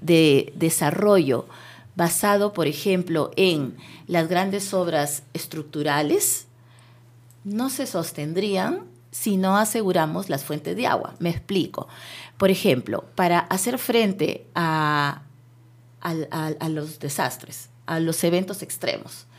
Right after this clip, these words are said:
muchas veces se piensa que, eh, diseñando y proponiendo solamente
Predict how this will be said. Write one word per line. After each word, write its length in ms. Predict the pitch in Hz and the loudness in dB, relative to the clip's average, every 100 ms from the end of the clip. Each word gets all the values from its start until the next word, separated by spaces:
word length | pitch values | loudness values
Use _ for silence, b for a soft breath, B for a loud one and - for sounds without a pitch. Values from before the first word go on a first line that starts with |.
| B B | B B
muchas 300 | 240 - 240 | 2 4 6
veces 260 | 220 220 220 | 6 4 2
se 140 | 175 | 0
piensa 560 | 175 202 196 196 196 190 | 4 4 4 4 0 2
que, 360 | 185 185 214 B B B B B | 2 2 2 B B B B B
eh, 300 | 185 175 165 | 2 4 4
diseñando 920 | 160 175 180 156 160 165 165 202 220 - | 2 0 0 2 2 4 4 4 2 -2
y 160 | 175 | -2
proponiendo 720 | 175 170 - 151 165 170 175 | 0 -2 -2 -2 0 -2 -2
solamente 960 | 185 - 254 220 185 180 175 - 151 - | -2 0 0 0 2 2 0 0 0 -2